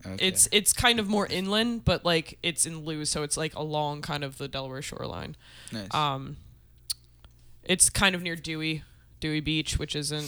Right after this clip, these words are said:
Speaker 2: is, that is another brewery that's really good too. Um,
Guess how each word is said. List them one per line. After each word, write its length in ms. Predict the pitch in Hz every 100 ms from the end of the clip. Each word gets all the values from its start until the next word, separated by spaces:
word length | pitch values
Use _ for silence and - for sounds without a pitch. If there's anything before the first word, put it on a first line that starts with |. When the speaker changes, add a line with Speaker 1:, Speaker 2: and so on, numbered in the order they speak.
| -
Speaker 2:
is, 180 | 156 139 - -
that 320 | 165 156 - -
is 100 | 165
another 240 | 160 156
brewery 420 | 151 151 151 151
that's 160 | 151 147
really 180 | 147 147
good 220 | 147 147
too. 400 | 160 156 151 156 -
Um, 440 | 151 147 147 147